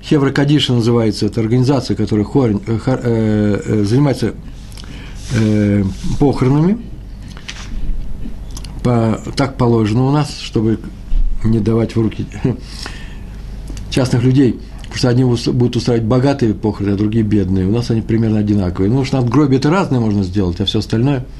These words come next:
Хевра Кадиш у нас занимается этим, устраивает одинаковые похороны. Ну, я организовал он похороны на еврейском кладбище где-то под Лондоном. А через два дня, по тому варианту, значит, после субботы, раздался звонок, и он, ему позвонила мать.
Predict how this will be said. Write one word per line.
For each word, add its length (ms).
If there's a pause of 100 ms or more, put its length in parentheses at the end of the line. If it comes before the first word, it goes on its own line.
(140)
Хевра 260
Кадиш 380
у 60
нас 80
занимается 440
этим, 260 (680)
устраивает 320
одинаковые 400
похороны. 480 (840)
Ну, 80
я 80
организовал 400
он 80
похороны 320
на 40
еврейском 380
кладбище 380
где-то 120
под 120
Лондоном. 420 (1040)
А 80
через 220
два 140
дня, 420 (680)
по 60
тому 200
варианту, 220
значит, 180
после 220
субботы, 440 (600)
раздался 400
звонок, 440
и 140
он, 240 (420)
ему 200
позвонила 400
мать. 320